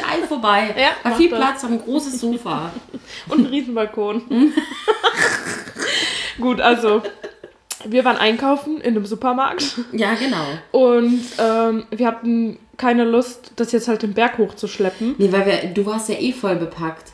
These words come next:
Speaker 1: mit deinem ganzen, wir
Speaker 2: Ah,
Speaker 1: haben
Speaker 2: vom, vom
Speaker 1: auch
Speaker 2: Shooting, von dem,
Speaker 1: fünfhundert Outfits
Speaker 2: genau.
Speaker 1: Sachen dabei
Speaker 2: Ja,
Speaker 1: und es
Speaker 2: genau.
Speaker 1: waren auch ein bisschen heiß und dann haben wir uns entschieden, wir fahren eine Station, hab ich gedacht, für eine Station ein Ticket kaufen, ne?
Speaker 2: Ja,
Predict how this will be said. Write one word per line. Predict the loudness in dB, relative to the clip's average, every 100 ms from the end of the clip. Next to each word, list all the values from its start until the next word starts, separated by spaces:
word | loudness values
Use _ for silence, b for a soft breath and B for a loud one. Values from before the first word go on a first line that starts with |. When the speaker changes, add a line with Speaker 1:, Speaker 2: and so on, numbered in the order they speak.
| _ -6
Speaker 1:
mit | -4
deinem | -2 -2 -2
ganzen, | -4 -6 -6 -4 -4
wir | 0
Speaker 2:
Ah, | 2 4
Speaker 1:
haben | 2
Speaker 2:
vom, | 2
vom | 2 0
Speaker 1:
auch |
Speaker 2:
Shooting, | 2 2 4 4
von | 2
dem, | 2
Speaker 1:
fünfhundert | 0 0 0
Outfits | 0
Speaker 2:
genau. | 0
Speaker 1:
Sachen | 2 2 0 -4
dabei | 0 2 4
Speaker 2:
Ja, | 4
Speaker 1:
und |
es | 2
Speaker 2:
genau. | 0
Speaker 1:
waren | 2 2
auch | 0
ein | -4
bisschen | -6 -8 -4
heiß | -2 -2 -2
und | -4 -2
dann | 0
haben | 2
wir | 0
uns | -2
entschieden, | -4 0 2 0 B B B
wir | 0
fahren | 2 0 2
eine | 0 0
Station, | -2 -4 -2 0 2
hab | 0 -6
ich | -4
gedacht, | -4 -4 B -20 -18 -18 -16 -14 -8
für | -6
eine | -2 -2
Station | -2 -4 -2 -2
ein | 0
Ticket | 0 0 -2
kaufen, | -4 -4 -2 0
ne? | 0
Speaker 2:
Ja, | -2 -4